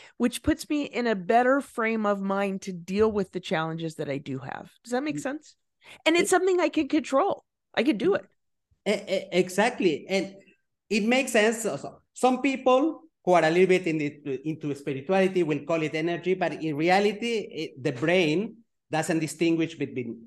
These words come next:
Speaker 2: fiction and reality, and we can manipulate somehow our brain and pre-program it. And so the fact of reinforcing positive messages is just send,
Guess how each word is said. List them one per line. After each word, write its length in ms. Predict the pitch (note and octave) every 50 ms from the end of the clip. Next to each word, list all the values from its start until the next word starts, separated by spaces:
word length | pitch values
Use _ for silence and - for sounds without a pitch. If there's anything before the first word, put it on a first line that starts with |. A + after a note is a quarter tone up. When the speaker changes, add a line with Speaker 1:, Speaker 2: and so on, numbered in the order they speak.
| - _
Speaker 2:
fiction 560 | - G3 G3 G3 - - G#3 G#3 G#3 G#3 - - -
and 360 | C#3 C#3 C#3 C#3+ C3+ - - - _ _ _
reality, 760 | A#2+ A#2 B2 B2+ C3+ D#3 F3+ G#3 G#3+ G3+ - B3 C4 C#4 - - _ _ _
and 180 | - D#3 E3+ F3+
we 100 | G3+ G3+
can 320 | G3+ G3+ G#3 G3+ G3+ F#3+
manipulate 640 | F#3+ G3 G#3+ B3 B3+ A#3+ - B3 A3+ A3+ A#3 A3+ A3+
somehow 440 | A3+ F3 E3 D#3+ - E3 D#3+ E3 D#3+
our 240 | C#3+ C3+ C3 C3
brain 320 | B2+ A#2+ D3+ D#3 D#3+ D#3 D3
and 160 | D3 C#3+ C#3+
pre-program 560 | - A3 A3 A3+ - G3 A3 A3 F#3 C#3+ A2
it. 160 | F#2+ F#2 F2 _ _ _ _ _ _ _ _
And 500 | - C#3+ D3+ D#3 D3+ D3+ D3+ D3 - -
so 220 | - - E3 D#3+
the 120 | C#3 C#3+ C#3+
fact 360 | - - F3+ F#3 G3+ G3 -
of 140 | G#3+ - D#3
reinforcing 720 | D#3+ D#3+ D#3 D#3 - - E3+ E3+ E3 E3 - D#3 D#3+ - -
positive 440 | - E3+ F3 D#3+ E3 D#3 E3+ E3 -
messages 580 | D3+ D#3+ F3 F#3 F#3+ E3+ C3 B2+ C3 C#3+ D3+ - - - - F#3+ F#3
is 200 | - D3 D#3+ C3
just 240 | B2+ F3 F3+ F3 -
send, 320 | - F#3 F3 F3 F3 F3